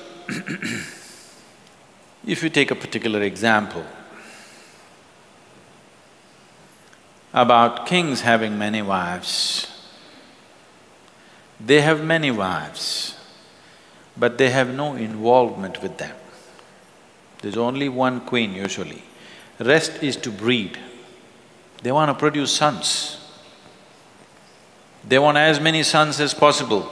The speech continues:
so that all the key positions in the army, in the court are taken by their blood.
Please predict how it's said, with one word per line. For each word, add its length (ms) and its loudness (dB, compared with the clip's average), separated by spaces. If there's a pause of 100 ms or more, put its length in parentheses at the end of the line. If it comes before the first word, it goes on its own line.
(360)
so 160 4
that 140 6
all 200 10
the 120 4
key 260 0
positions 1040 0 (580)
in 200 0
the 100 8
army, 540 6 (280)
in 200 -2
the 100 6
court 360 2
are 160 6
taken 680 0
by 160 8
their 320 6
blood. 320 6